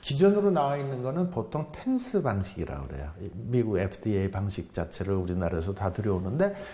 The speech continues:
이 텐스 방식, 아이씨티 방식이라고 하는데 이건 보통 보면은 이렇게 패치를 두 개를 붙여갖고 이, 여기 전기 자극 여기하고 여기하고 여기서 플러스 마이너스 왔다 갔다 왔다 갔다 교류 전류를 흘려주는 방식이죠.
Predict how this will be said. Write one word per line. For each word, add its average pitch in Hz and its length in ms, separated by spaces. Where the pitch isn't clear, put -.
이 165 200
텐스 202 880
방식, 151 480
아이씨티 143 440
방식이라고 120 580
하는데 117 280
이건 139 220
보통 135 400
보면은 131 340
이렇게 175 280
패치를 202 440
두 117 120
개를 110 160
붙여갖고 120 680
이, 175 340
여기 143 240
전기 180 580
자극 127 320
여기하고 117 540
여기하고 120 480
여기서 175 420
플러스 202 260
마이너스 151 380
왔다 - 320
갔다 - 220
왔다 202 220
갔다 180 260
교류 170 360
전류를 131 540
흘려주는 139 460
방식이죠. 95 680